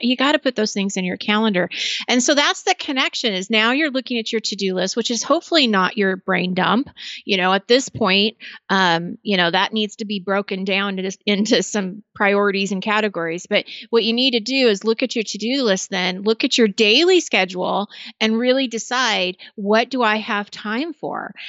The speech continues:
And that's one of the three things that you need to look at when you're prioritizing, right? So we've talked about, um, the first thing is, is easy. It's the deadlines. You know, when you're trying to figure out what to do, anything that's with a deadline, a real deadline, is gonna be probably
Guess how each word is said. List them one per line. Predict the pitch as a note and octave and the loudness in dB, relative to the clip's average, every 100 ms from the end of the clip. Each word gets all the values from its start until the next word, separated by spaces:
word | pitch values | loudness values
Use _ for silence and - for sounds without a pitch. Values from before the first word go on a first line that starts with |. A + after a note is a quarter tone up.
| - | -4
And | G#3+ A3 | 0 2
that's | A#3+ E4 - | 2 0 -4
one | F#4+ | -6
of | F4 | -2
the | A#3 | -4
three | - C4+ C#4 C4+ | -4 -6 -6 -4
things | B3+ B3+ C4+ G#3 | 0 0 0 -4
that | - | -4
you | G#3+ | -2
need | G#3+ G3+ | 0 0
to | |
look | F3+ F#3+ C4 G#3+ | 0 0 2 0
at | F#3 F3+ | 0 0
when | G#3 G3+ | 0 0
you're | G#3 G#3+ - F#3+ G3 D4+ | 0 -2 -2 -2 0 -2
prioritizing, | F4 - - F#3+ G#2+ - - - - | -2 -4 -6 -6 -10 -12 -14 -16 -2
right? | G#3+ A3 - | 2 2 2
So | A#3 | 0
we've | A3 C#4 - | 2 0 0
talked | C4+ A#3+ - | -2 -2 -2
about, | G#3 F#3 F3 - - | 0 2 0 -2 -4
um, | F#3+ E3 - A3+ | -2 -2 -4 -4
the | G#3+ | -2
first | - A3+ - | 0 0 0
thing | A3 G3 | 0 0
is, | F#3 - G#3+ - | -4 -8 -12 0
is | G#3 F#3+ | 2 2
easy. | F#3 F#3+ F#3+ G3 | 0 0 2 0
It's | - | 0
the | F#3 | -4
deadlines. | F3+ F3 F3+ G3 F#3+ G3+ G#3 | 0 0 0 0 0 -2 -4
You | G3+ | -4
know, | G3 F#3+ | -2 -2
when | F#3 | -2
you're | F3+ | -4
trying | - F#3+ F#3 | -2 0 0
to | F3+ | 0
figure | G3 F#3 F3+ | -2 0 0
out | F3 | 0
what | F3+ - | -2 -2
to | F3+ | -4
do, | F3+ F3+ | 0 2
anything | F#3 G#3+ G#3 F#3 | 2 2 0 -2
that's | - - | -4 -4
with | F#3+ | -2
a | F#3 | -2
deadline, | E3+ F3 F3 F#3 F#3+ | 0 -2 0 -4 -4
a | F3+ | -6
real | F3+ F#3 | -2 -2
deadline, | F3+ E3 F#3 F3 F3+ | -2 -4 -4 -4 -2
is | F3+ | -2
gonna | F#3+ F3+ | 0 0
be | F3+ F#3 | 0 -2
probably | - F3 F3 F3 | 0 0 2 0